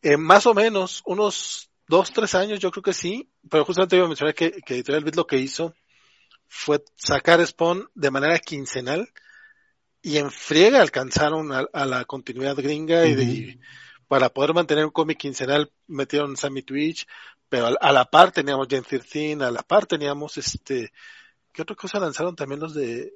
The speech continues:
Speaker 1: de estos, estos monos? Bueno, intentaron lo de Planetary y, y Authority.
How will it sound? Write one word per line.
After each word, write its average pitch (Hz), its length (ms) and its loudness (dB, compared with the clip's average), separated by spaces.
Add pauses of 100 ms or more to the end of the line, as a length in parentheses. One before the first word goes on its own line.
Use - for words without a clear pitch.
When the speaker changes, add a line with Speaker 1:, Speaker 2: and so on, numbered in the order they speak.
(140)
Speaker 1:
de 143 280 -14
estos, 139 360 -14 (180)
estos 135 280 -16
monos? 135 480 -16
Bueno, 151 300 0
intentaron 151 520 4
lo 135 120 2
de 120 80 2
Planetary 120 920 2
y, 110 360 -8
y 101 40 -8
Authority. 165 500 -4